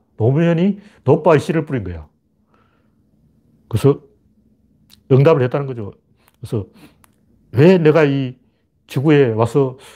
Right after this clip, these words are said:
쪽팔리게 말이야, 어, 변변찮은 놈이, 실하지 못한 놈이 돌아다니면서 서성거리면서 이 골목에서 막 쭈뼛거리면서 잘, 어,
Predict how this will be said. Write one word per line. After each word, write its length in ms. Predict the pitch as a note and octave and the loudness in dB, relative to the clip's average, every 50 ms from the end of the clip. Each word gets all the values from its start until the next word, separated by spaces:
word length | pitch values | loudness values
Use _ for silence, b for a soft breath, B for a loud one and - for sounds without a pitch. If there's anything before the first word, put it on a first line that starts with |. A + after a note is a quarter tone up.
| B B _ | B B _
쪽팔리게 440 | - C#3 - D#3 D3 D3 C3+ C3+ B2 | -8 -4 -2 -2 -2 0 0 0 -2
말이야, 320 | G#2+ G2 G2 F#2+ F#2+ - - _ _ _ _ _ _ _ _ _ _ _ _ _ _ _ | -2 -2 -4 -6 -6 -10 -14 _ _ _ _ _ _ _ _ _ _ _ _ _ _ _
어, 240 | - A#2 A2 G#2+ - b b b b b _ | -10 -8 -8 -8 -10 b b b b b _
변변찮은 500 | - G#2+ G2 B2+ A#2 - - C#3+ C3+ B2 | -2 0 0 0 0 0 0 -2 -2 -2
놈이, 400 | A#2+ G#2+ G#2 G2 F#2+ G#2 G#2+ - - | -4 -6 -6 -6 -8 -10 -12 -16 -16
실하지 320 | A2 - - C#3 C#3 B2 B2 | -8 -2 0 0 0 0 -2
못한 240 | A2 A2+ - C#3+ B2+ | -4 -4 -4 -2 -4
놈이 260 | B2 A2+ G2+ F#2+ F2+ B B B B B B B _ - G#2 F#2 - _ _ _ _ _ _ _ _ _ _ _ _ _ _ _ _ _ _ _ _ _ _ _ _ _ _ _ _ _ _ _ _ _ _ _ _ _ _ _ _ - - _ _ _ _ - | -4 -4 -6 -8 -10 B B B B B B B _ -12 -12 -12 -12 _ _ _ _ _ _ _ _ _ _ _ _ _ _ _ _ _ _ _ _ _ _ _ _ _ _ _ _ _ _ _ _ _ _ _ _ _ _ _ _ -20 -20 _ _ _ _ -2
돌아다니면서 500 | - B2+ B2+ B2+ B2+ C3 A#2+ - B2 G#2+ | 0 2 2 2 2 0 -2 -6 -8 -8
서성거리면서 800 | - C3 A#2 D3 C3+ C#3+ D3 D3 B2 A#2 G2+ - G#2+ F#2 F2 B B B B B B B2+ | -6 -2 -2 0 0 2 0 0 -2 -4 -6 -6 -10 -10 -12 B B B B B B -6
이 20 | |
골목에서 520 | A2+ - A#2+ A2 C3+ B2+ B2 A2+ - A2+ | -2 -2 0 2 2 0 0 0 -4 -8
막 200 | F#2+ E2 F2 - | -8 -8 -10 -10
쭈뼛거리면서 480 | - - A2 - C#3+ C#3 C#3+ C3+ A2+ - | -10 -4 -2 -2 0 0 0 -2 -2 -2
잘, 200 | - A2 A2 - - _ _ B B B B B _ | -2 -2 -2 -4 -8 _ _ B B B B B _
어, 220 | - A2 G#2 G2+ | -8 -6 -6 -6